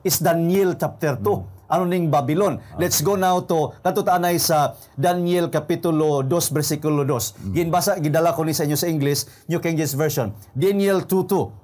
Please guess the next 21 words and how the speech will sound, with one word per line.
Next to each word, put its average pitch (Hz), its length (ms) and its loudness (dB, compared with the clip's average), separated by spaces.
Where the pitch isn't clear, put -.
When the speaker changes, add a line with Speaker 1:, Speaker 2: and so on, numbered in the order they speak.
Speaker 1:
"Then 214 340 2
the 185 140 2
king 226 400 0
gave 196 300 2
the 165 140 2
command 175 680 0
to, 175 240 -2
oh, 196 240 2
to 180 160 -2
call 208 240 0
the 196 80 0
magicians, 180 720 0
the 180 180 2
astrologers, 190 880 0
the 151 160 -2
sorcerers, 185 720 2
and 202 200 2
the 190 160 2
Chaldeans 190 1040 0
to 175 240 0
tell 202 480 2